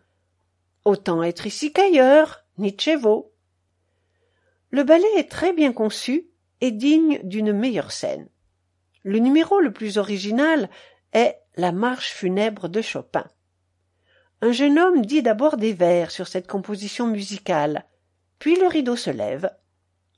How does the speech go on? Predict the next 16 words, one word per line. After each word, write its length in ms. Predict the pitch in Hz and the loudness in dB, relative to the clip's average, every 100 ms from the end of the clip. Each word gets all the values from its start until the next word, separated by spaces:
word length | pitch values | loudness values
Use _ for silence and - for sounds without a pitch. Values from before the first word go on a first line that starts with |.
| - | -14
Au 40 | |
fond 220 | 160 254 | -8 -6
de 100 | 226 | -2
la 160 | 160 160 | -2 -2
scène, 500 | - 240 302 349 220 _ _ _ | -4 2 4 4 0 _ _ _
une 140 | 311 285 | 2 4
jeune 200 | 180 156 | 2 -2
fille, 400 | - 196 311 403 - _ _ | -4 -2 -2 -2 -8 _ _
couchée 300 | - 208 285 | -10 -6 -4
sur 240 | 269 - 127 | -4 -8 -8
un 80 | |
lit 180 | 151 202 | -6 -4
blanc, 300 | 208 240 359 - _ _ - | -2 -2 -2 -6 _ _ -2
couvert 380 | 349 359 381 | 0 2 0
de 100 | 302 | -2
fleurs. 580 | 294 - 160 143 143 - | -4 0 2 2 0 -10